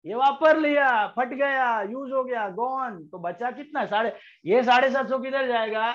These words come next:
Asset में। ये कहाँ का expense बन के आएगा अभी? ये साढ़े सात सौ कौन से साल का expense है? Next year का।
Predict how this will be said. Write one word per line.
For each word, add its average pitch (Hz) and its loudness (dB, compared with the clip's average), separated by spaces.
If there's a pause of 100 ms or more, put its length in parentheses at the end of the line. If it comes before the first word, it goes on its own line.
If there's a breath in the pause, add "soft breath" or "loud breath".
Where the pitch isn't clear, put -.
(140)
Asset 247 0
में। 180 -8 (760)
ये 208 0
कहाँ 247 4
का 285 4
expense 254 -2
बन 233 -4
के 226 -6
आएगा 208 0
अभी? 196 -6
ये 196 -6
साढ़े 180 -6
सात 175 -8
सौ 180 -12
कौन 208 -12
से 247 -6
साल 226 -4
का 220 -8
expense 175 -10
है? 156 -6 (220)
Next 285 -2
year 170 4
का। - -12